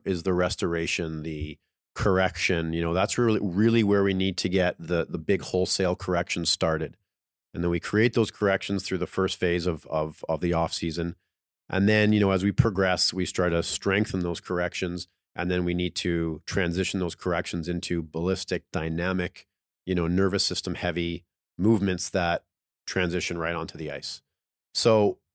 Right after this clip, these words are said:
you know, during a season, during the in season, it's really not the time to try to make any wholesale changes, right? So now we have to take what we've done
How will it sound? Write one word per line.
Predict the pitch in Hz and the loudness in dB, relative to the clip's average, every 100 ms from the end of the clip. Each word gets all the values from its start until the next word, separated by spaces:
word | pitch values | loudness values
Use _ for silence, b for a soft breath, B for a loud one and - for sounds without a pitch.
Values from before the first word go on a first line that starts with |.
| _ _ _ | _ _ _
you | 123 | 4
know, | 110 | 4
during | 107 - 131 147 | 4 2 4 4
a | 110 | 4
season, | - - 110 113 95 87 | 2 2 2 2 0 0
during | 98 120 | 2 2
the | 110 90 | 2 2
in | 98 104 | 2 2
season, | - 90 82 85 85 - _ _ _ _ _ _ _ _ _ _ _ _ - | 0 -2 -2 -2 -4 -8 _ _ _ _ _ _ _ _ _ _ _ _ -16
it's | 85 - | -14 0
really | 123 131 | 4 6
not | 110 104 104 | 6 4 2
the | |
time | 92 - 95 92 92 | 0 2 2 2 0
to | 87 | 0
try | - 90 87 | 0 0 2
to | 82 80 | 0 -2
make | 87 87 85 | -2 -2 0
any | 87 | -2
wholesale | 80 90 82 - 90 80 | -2 0 0 0 -2 -2
changes, | - 85 76 69 69 - | -2 -4 -4 -8 -10 -6
right? | 90 87 90 | -2 0 0
So | - | 0
now | 95 104 127 | 0 2 2
we | 151 | 2
have | 139 131 | 2 0
to | |
take | 104 110 110 | 0 0 0
what | 120 | 0
we've | 127 98 | 0 -2
done | 95 85 90 | -2 -2 -4